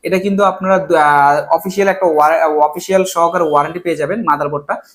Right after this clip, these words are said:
মাদারবোর্ডটা ফিচারটা যদি এখানে দেখেন, খুবই চমৎকারভাবে ফিচারটা দেওয়া আছে। তারপর আমি আপনাদেরকে বলে দিচ্ছি, এটা মাদারবোর্ডটার ভিতরে আপনার চাইলে কিন্তু,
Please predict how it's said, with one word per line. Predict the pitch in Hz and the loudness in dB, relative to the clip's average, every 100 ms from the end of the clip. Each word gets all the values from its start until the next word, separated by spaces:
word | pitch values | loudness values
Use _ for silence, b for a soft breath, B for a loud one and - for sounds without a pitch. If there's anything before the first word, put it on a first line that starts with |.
| b | b
মাদারবোর্ডটা | 156 165 170 170 | -4 -4 -4 -6
ফিচারটা | 165 175 | -4 -4
যদি | 175 170 | -4 -6
এখানে | 165 165 | -6 -6
দেখেন, | 156 180 185 | -6 -8 -10
খুবই | 208 - | -10 -8
চমৎকারভাবে | 185 180 190 180 175 | -8 -6 -2 0 0
ফিচারটা | - 165 160 | -4 -8 -4
দেওয়া | 156 165 | 0 0
আছে। | 147 180 | 0 -4
তারপর | 170 156 | -2 0
আমি | 156 156 | 0 -4
আপনাদেরকে | 160 160 165 | -8 -8 -8
বলে | 135 156 175 | -4 -2 -2
দিচ্ছি, | 151 - - B B B B | -4 -12 -14 B B B B
এটা | 180 | -2
মাদারবোর্ডটার | 190 180 190 196 202 | 0 0 0 0 -2
ভিতরে | 196 202 196 | -2 0 0
আপনার | - 180 | 0 -4
চাইলে | 185 175 175 | 0 0 0
কিন্তু, | 180 175 180 | -4 -4 2